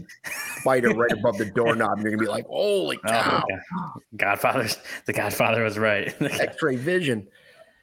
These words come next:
Speaker 2: Um, no, I, yeah, Cody, I think, like, like you said, like, maybe one of the worst case scenarios, or just, you know, not, like, the, again, the best scenario is right now, mm,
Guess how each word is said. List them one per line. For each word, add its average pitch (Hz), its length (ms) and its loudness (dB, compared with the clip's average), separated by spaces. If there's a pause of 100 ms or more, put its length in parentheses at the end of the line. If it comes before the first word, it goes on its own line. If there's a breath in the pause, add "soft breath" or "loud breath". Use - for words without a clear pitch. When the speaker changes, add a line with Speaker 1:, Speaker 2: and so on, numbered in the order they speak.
(120)
Speaker 2:
Um, 110 480 2
no, 151 140 4
I, 135 340 2
yeah, 127 260 2
Cody, 127 380 0
I 120 80 2
think, 131 440 -2 (680 soft breath)
like, 117 260 -2 (140)
like 135 140 2
you 123 60 0
said, 95 260 0
like, 95 160 0
maybe 113 400 2
one 110 120 2
of 107 60 0
the 107 80 0
worst 104 260 0
case 101 220 -2
scenarios, 104 460 -2
or 120 120 -4
just, 123 280 -4
you 127 100 0
know, 110 100 0
not, 117 380 2 (640 soft breath)
like, 180 160 0
the, 160 140 0
again, 139 260 2
the 110 80 -2
best 147 240 0
scenario 131 380 2
is 107 160 -4
right 117 260 2
now, 107 400 2 (180)
mm, 117 360 -2